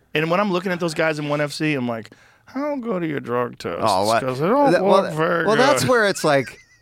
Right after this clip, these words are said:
Speaker 2: wait a minute.
Speaker 1: Right.
Speaker 2: We're worried about them cutting weight. Meanwhile, these guys are taking
Speaker 1: Yeah.
Speaker 2: every supplement known to
Speaker 1: Right.
Speaker 2: mankind. It's like, I don't know if we should be worried about the weight cutting before
Speaker 1: Including
Speaker 2: we're
Speaker 1: probably
Speaker 2: worried about
Speaker 1: diuretics.
Speaker 2: Yeah.
Speaker 1: Yeah.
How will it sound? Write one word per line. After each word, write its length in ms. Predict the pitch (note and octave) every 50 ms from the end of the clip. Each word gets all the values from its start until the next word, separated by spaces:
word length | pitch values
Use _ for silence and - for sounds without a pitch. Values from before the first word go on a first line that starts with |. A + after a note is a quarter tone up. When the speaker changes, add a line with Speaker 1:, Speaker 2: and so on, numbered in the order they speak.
| _ -
Speaker 2:
wait 180 | - F3+ D3+ C3
a 40 | A2
minute. 200 | G2 E2+ - -
Speaker 1:
Right. 280 | C3+ C3+ C3 A2+ A2+ B2
Speaker 2:
We're 120 | C#3+ F3
worried 260 | F3 G#3 A#3 B3+ B3+ G#3
about 240 | F3 D#3+ C#3+ C3+ -
them 180 | D3 C3+ B2 -
cutting 280 | - E3+ D#3+ D3 C#3+
weight. 280 | D3 D#3 D#3 C#3 - D3
Meanwhile, 500 | D3+ F#3 A3 A3 F#3 D#3+ C3+ B2 B2 B2+
these 180 | B2+ C#3+ C#3+ B2+
guys 280 | - C#3+ C3+ C3 B2+ G#2+
are 80 | B2 A#2
taking 600 | - - D#3+ D#3 C3+ A#2 C#3 C3 B2 A#2+ A#2 - - _ _ _ _ _ -
Speaker 1:
Yeah. 300 | D3 C#3+ C3+ F2+ - - -
Speaker 2:
every 440 | - G#3 G#3 F3 F#3 D#3+ C#3 C3 B2 - _ _ _ _ _ _ _ _ _ _ -
supplement 680 | - - A3 F#3+ - - D3+ C3+ C3 B2 B2 A#2+ - _ -
known 220 | C#3+ D3+ D3+ C3+
to 60 | C3
Speaker 1:
Right. 80 | B2+ C3
Speaker 2:
mankind. 640 | C#3 C#3 C3 B2+ A#2 - F#3+ G#3 G3 C3 G#2 F#2+ G#2
It's 120 | G2+ -
like, 160 | A#2 - - -
I 80 | - G#4+
don't 160 | - - G4+
know 120 | - -
if 60 | -
we 100 | A3 F3 D#3
should 120 | C#3+ C#3+ D3
be 80 | D3+
worried 260 | C3+ C3+ C3+ C3 B2+ A#2+
about 220 | G#2+ A#2 A2 -
the 80 | G2 G2
weight 240 | A2+ C3+ C#3+ - -
cutting 420 | - B2 A2+ G#2+ G2+ G2+ G2+ F#2+
before 100 | - - A2+ - A3 A#3+
Speaker 1:
Including 140 | A#3 E3
Speaker 2:
we're 80 | G#2+ G#2+
Speaker 1:
probably 180 | A2 D#3 - A2 G#2+
Speaker 2:
worried 20 | G#2+
about 200 | - C#3+ C#3+ C3+
Speaker 1:
diuretics. 520 | B2 A#2+ C3+ D3 C#3 F#2+ F2+ - - -
Speaker 2:
Yeah. 300 | - - - D#3+ A#2+ F#2+ -
Speaker 1:
Yeah. 320 | C3 B2+ B2 A#2+ A#2 G#2+